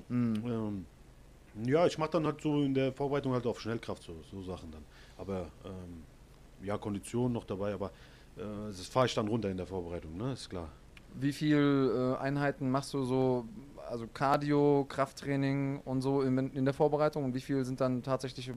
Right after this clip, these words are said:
Speaker 1: Kampfsporteinheiten?
Speaker 2: Ja gut, eigentlich, du weißt selber, wenn du ringst und so, das ist was für eine Cardio-Einheit, ne? Das ist, das ist, äh, ich, wie gesagt, das ist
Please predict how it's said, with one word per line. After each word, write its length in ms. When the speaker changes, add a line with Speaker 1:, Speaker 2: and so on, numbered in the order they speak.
Speaker 1:
Kampfsporteinheiten? 800
Speaker 2:
Ja 80
gut, 160
eigentlich, 320
du 300
weißt 160
selber, 240
wenn 100
du 100
ringst 300
und 140
so, 160
das 160
ist 180
was 140
für 120
eine 100
Cardio-Einheit, 600
ne? 140
Das 200
ist, 320
das 240
ist, 280
äh, 480
ich, 140
wie 80
gesagt, 340
das 140
ist 200